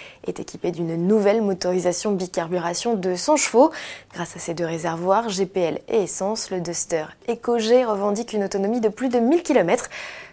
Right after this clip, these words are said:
Commercialisé début janvier, il s'affiche à partir de douze mille quatre cent quatre-vingt-dix euros, soit au même prix, euh, que l'essence. Cet inédit moteur doit aussi faire son apparition sur les Sandero, Logan et Logan L C V.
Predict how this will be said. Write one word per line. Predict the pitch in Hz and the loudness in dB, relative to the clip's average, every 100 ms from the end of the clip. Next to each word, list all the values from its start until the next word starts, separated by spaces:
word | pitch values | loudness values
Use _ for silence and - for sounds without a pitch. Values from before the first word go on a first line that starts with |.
| - | -4
Commercialisé | - 240 226 220 226 226 240 | 2 2 4 2 2 2 0
début | 226 202 | 0 0
janvier, | 196 196 185 233 | 2 2 0 -2
il | 226 | 0
s'affiche | 190 180 190 | -2 0 -2
à | 180 | -2
partir | 170 180 185 | -4 -6 -6
de | 175 | -6
douze | 170 214 202 | -2 -2 0
mille | 214 | 0
quatre | 208 - | -2 -4
cent | - | -2
quatre-vingt-dix | 180 175 185 175 170 170 175 | -4 -6 -4 -4 -4 -2 -2
euros, | 196 | 0
soit | 254 - 190 | 0 2 4
au | |
même | 202 220 | 4 4
prix, | 226 302 302 - | 2 0 -2 0
euh, | 190 | -2
que | 190 | 2
l'essence. | 311 226 - 220 285 - - - | 2 2 2 4 4 2 -6 -12
Cet | - - - | -8 -8 -8
inédit | 170 160 165 | -8 -6 -6
moteur | 151 151 214 | -8 -4 -4
doit | 196 175 | -2 -2
aussi | 202 - | -2 -4
faire | - 180 | -6 -4
son | - 202 | -2 -2
apparition | 185 180 180 180 - | -2 -4 -4 -2 0
sur | 262 - 196 | 0 0 -2
les | 165 | -2
Sandero, | - 294 226 196 - - - | 0 4 4 4 2 -2 -6
Logan | 170 165 240 302 - | -2 4 4 4 -2
et | 170 | -6
Logan | 165 220 285 277 - | -2 0 0 -2 -2
L | 320 | 0
C | - 240 | 2 2
V. | 165 | 2